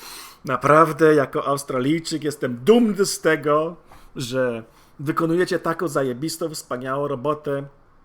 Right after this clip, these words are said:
Nie pozwalacie ludziom wychodzić z domów, ponieważ witamina D, jak wszyscy wiemy, to jest coś najgorszego, co możesz złapać. Jak masz za dużo witaminy D, to, e, to jest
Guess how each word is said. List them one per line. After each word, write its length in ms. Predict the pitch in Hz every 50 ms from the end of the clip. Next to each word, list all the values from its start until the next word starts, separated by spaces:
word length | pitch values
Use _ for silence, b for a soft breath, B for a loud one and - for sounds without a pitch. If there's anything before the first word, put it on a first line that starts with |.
| _ _ _ _ - -
Nie 200 | 127 139 139 131
pozwalacie 560 | 135 135 127 113 113 117 117 120 - - 127
ludziom 320 | 123 135 131 120 127 120 117
wychodzić 400 | 120 113 - 120 110 113 104 104
z 100 | 101 104
domów, 560 | - 131 120 120 117 113 113 - - - - b b b b -
ponieważ 440 | 123 127 127 127 123 127 123 113
witamina 540 | 120 139 135 - 143 135 139 143 143 135 127
D, 220 | 113 113 143 143 139
jak 160 | 131 120 -
wszyscy 420 | - - 151 - - - - 123
wiemy, 300 | 113 139 156 151 147 139
to 100 | - 143
jest 140 | 127 - -
coś 240 | - 165 147 - -
najgorszego, 600 | 160 139 131 127 139 127 - - 160 147 151 143
co 120 | - 123
możesz 240 | 120 131 127 127 117
złapać. 680 | 104 101 117 120 135 135 - - 139 131 - - - B B B B B B B
Jak 220 | 143 127 120 -
masz 160 | 143 135 123 120
za 160 | 117 135 135
dużo 280 | 147 170 160 160 151
witaminy 500 | 131 143 139 - 139 127 135 147 147 143
D, 340 | 127 117 123 123 127 139 147
to, 320 | 143 - 131 127 123 120 123 b b b b b b b b b b b b _ _ _ _ _ - - -
e, 40 | - 78 80 - 58 53 53 - B B B B B B B B B B B B B B B 160 78 78 - - - -
to 100 | - 147
jest 200 | 143 143 - -